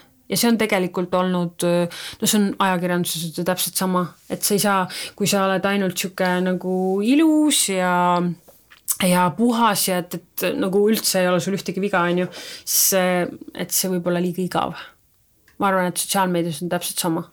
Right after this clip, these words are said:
et sa, sa pead jagama endast, äh, neid autentseid, äh, ähm, osa, osakesi, et, äh, see tekitab sulle ka jälgijaid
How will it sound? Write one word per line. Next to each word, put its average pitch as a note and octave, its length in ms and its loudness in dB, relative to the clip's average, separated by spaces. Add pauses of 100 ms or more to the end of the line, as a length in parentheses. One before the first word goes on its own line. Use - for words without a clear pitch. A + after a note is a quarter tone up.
(180)
et F#3 80 -10
sa, F3+ 480 -2
sa - 160 -8
pead F3+ 240 2
jagama E3+ 480 0
endast, F3 480 -4
äh, F3 240 -2 (160)
neid F3 240 -4
autentseid, F3 720 -2
äh, F3 400 -2 (400)
ähm, F3 1120 -2 (160)
osa, F#3+ 240 0 (400)
osakesi, F#3+ 480 -2 (640)
et, F3 320 -8
äh, F3+ 160 -4
see F3+ 240 -4
tekitab F3 320 -8
sulle F3 240 -4
ka F3 220 -6 (100)
jälgijaid E3+ 400 -4